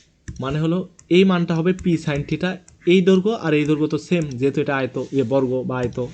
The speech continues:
আর আয়তক্ষেত্র হবে, তাহলে এটা হবে পি sin theta। এটাই আমা-, আমাদের শিখতে হবে। তখন আমরা এটা রাখতে পারবো না, এটা আমরা মুছে দিলে বুঝতে পারবো যে হ্যাঁ, আমরা এই দুইটা ভেক্টরকে কাজে লাগিয়ে ঠিক আবার আগের ভেক্টরটাই পেয়ে যাব। এবার তোমার কাছে একটা কোশ্চেন,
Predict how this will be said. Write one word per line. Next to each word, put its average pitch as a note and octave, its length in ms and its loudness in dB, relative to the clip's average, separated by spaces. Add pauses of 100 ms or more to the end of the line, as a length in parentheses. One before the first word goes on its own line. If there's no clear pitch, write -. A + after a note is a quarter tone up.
আর B2 280 -4
আয়তক্ষেত্র C3 540 -4
হবে, A#2+ 180 -4 (400)
তাহলে A#2+ 180 -2
এটা C#3 140 -4
হবে D3+ 180 -6 (200)
পি D3 260 -4 (200)
sin C3 280 -6 (360)
theta। - 200 -14 (600)
এটাই F3 240 2
আমা-, D3+ 220 -4
আমাদের C#3+ 280 -2
শিখতে D3 300 -6
হবে। D3+ 160 -2
তখন D3+ 240 -4
আমরা C#3 320 -2 (100)
এটা C#3+ 220 -6
রাখতে C3 260 -6
পারবো C#3 240 -4
না, D3+ 80 -4
এটা C#3 100 -4
আমরা C3 160 -4
মুছে B2 260 -6
দিলে C3 160 -2
বুঝতে A#2+ 260 -6
পারবো C3 240 -4
যে A#2 100 -4
হ্যাঁ, A#2+ 180 -8 (380)
আমরা A#2 440 -6 (460)
এই D#3+ 120 6
দুইটা D#3+ 200 4
ভেক্টরকে D3 380 -2
কাজে C#3+ 240 -2
লাগিয়ে C#3 360 -2
ঠিক - 160 -6
আবার C3 200 -2
আগের A#2+ 200 -2
ভেক্টরটাই B2 420 -6
পেয়ে B2 200 -2
যাব। F#2 120 -8 (1800)
এবার C#3 200 0
তোমার D3 240 -6
কাছে D3+ 220 -4
একটা E3 200 -4
কোশ্চেন, D3+ 640 -4